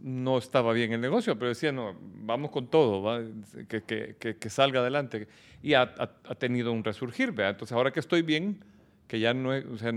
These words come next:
ya que no sea el dinero la, la, la decisión, sino sea, ¿es esto lo que, lo que quiero seguir haciendo o, o, o,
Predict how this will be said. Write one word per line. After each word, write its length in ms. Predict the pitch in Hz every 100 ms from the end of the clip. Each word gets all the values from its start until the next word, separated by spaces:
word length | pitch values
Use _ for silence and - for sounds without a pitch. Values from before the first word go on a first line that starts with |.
| 110
ya 180 | 123 127
que 160 | -
no 120 | 117 120
sea 200 | - 151
el 120 | 147
dinero 400 | 123 135 147 104
la, 180 | 95 98
la, 180 | 101
la 120 | 104 104
decisión, 400 | 98 107 123 110
sino 180 | 107
sea, 360 | 117 127 135 156 - - - - - -
¿es 120 | 123
esto 380 | 151 - 190 175
lo 200 | 151 -
que, 520 | 120 110 98 92 - _ _ _ _ -
lo 80 | 101
que 120 | 98
quiero 260 | - 151 185
seguir 240 | 180 160
haciendo 580 | 147 170 202 214 208 - - _ _
o, 540 | - 117 135 147 - - _ _ _ _ _
o, 320 | - 104 95 - -
o, 380 | 113 104 98